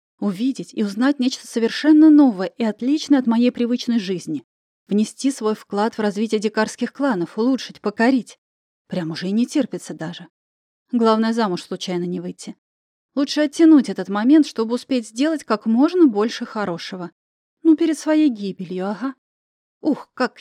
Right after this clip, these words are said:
я развернусь! Аж руки зачесались от волнения. Видя мой настрой, фрейлины тоже приободрились и смогли в рекордные сроки подготовить меня к балу.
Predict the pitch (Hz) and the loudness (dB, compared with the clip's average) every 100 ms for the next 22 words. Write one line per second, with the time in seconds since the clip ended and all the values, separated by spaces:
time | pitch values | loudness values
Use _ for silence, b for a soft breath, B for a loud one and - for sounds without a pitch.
0 | - 170 170 175 185 226 262 349 339 - | -10 -10 -10 -12 -10 -4 0 2 2 0
1 | - _ _ _ _ _ _ - 214 - | -8 _ _ _ _ _ _ -6 -6 -2
2 | 254 233 190 175 - 185 - 170 160 175 | 0 0 -2 -12 -12 -10 -6 -8 -8 -10
3 | 185 180 165 156 - 147 _ _ _ _ | -6 -6 -4 -6 -10 -18 _ _ _ _
4 | _ _ _ _ _ 185 214 196 196 196 | _ _ _ _ _ -4 -2 -2 -2 -2
5 | 180 175 - 262 330 320 - 294 294 294 | -4 -8 -6 -4 -4 -6 -2 2 6 6
6 | 285 247 233 220 202 190 190 185 247 311 | 6 4 0 0 -2 -2 -2 -2 0 0
7 | 277 - - 220 214 233 202 208 214 202 | -2 -6 -8 -4 -2 -2 -2 -2 -2 -2
8 | 185 185 - 240 320 285 - 190 185 - | -4 -6 -2 -2 -2 -6 -10 -6 -6 -4
9 | 202 247 233 190 180 175 - 165 151 - | -2 -2 -4 -6 -6 -6 -10 -10 -10 -12